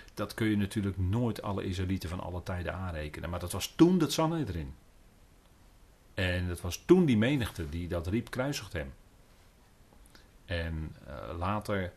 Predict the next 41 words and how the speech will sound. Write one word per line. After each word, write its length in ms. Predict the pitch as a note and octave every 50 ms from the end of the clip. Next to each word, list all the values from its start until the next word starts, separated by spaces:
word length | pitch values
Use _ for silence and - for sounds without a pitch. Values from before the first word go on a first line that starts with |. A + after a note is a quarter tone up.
| - - - - - - - - - - - - - - -
zijn 280 | - F#2 D#2+ F#2+ F#2 F2
natuurlijk 340 | E2+ D#2+ - - D2+ - D2
heel 200 | F2 G#2 A2 G2
veel, 440 | F#2 F#2+ F#2 F2+ F2 E2+ D#2 D#2 - - - - -
eh, 120 | - E2 E2 E2 E2+ F2+
mensen 320 | F2+ G2 G#2+ G#2+ G2+ - F2+
van 120 | F2 F2
het 100 | E2 D#2+
volk 260 | - G2+ F#2 E2+ -
Israël 640 | - - G2+ E2 F2+ E2+ E2+ E2+ E2 D#2+ D#2 D#2+ - - - - - - - - - - -
in, 320 | - F#2+ F#2 F#2 F2+ - -
in 300 | - G#2 F#2 F2 F2 F2
Jezus 360 | F#2+ G2 G2 F#2 F2 E2+ E2+
als 160 | E2+ D#2+ -
hun 100 | - F#2
Messias 380 | D#2+ D#2+ - - G2 F2+ E2 -
gaan 200 | - E2 D#2+ D#2
geloven. 460 | D#2 D2+ E2+ F2 E2 D#2 D#2+ E2+ E2+ - - - - - - - - - - -
En 380 | - - G#2 G2+ G2+ G2 D#2+ -
dat 200 | - F#2+ F#2+ F#2+
is 120 | F#2 F2
natuurlijk 300 | F2 F2 F2 F#2 F2 F#2+
niet 140 | G2 F#2+ F#2
om, 200 | D#2+ F2 F#2 F#2+
omdat 380 | F2+ - G2 F2 F2 F2 E2 -
ze 140 | - - F2+
dan 200 | E2 E2+ E2+ D#2+
per 160 | - F2 E2+ E2
se 160 | F2 E2 E2
christenen 420 | - - F#2+ F#2 - - F#2+ F2 E2+
moeten 220 | F2 F2 - E2+
worden. 300 | D#2+ F2 F#2+ F2+ F2 G2 - - - - - - - - - - - - - -
Of 80 | F#2
dat 180 | F2+ F2+ F2 -
ze 180 | - - F2+
zich 200 | D#2+ E2 F2 E2
moeten 280 | E2+ F#2 F2+ F2 - -
aansluiten 480 | F2+ F2+ F2+ - - F2+ E2+ E2+ - E2+
bij 180 | D#2+ D#2+ D#2+
een 100 | E2 E2
kerk. 540 | - - G#2 G2+ F#2+ - - - - - -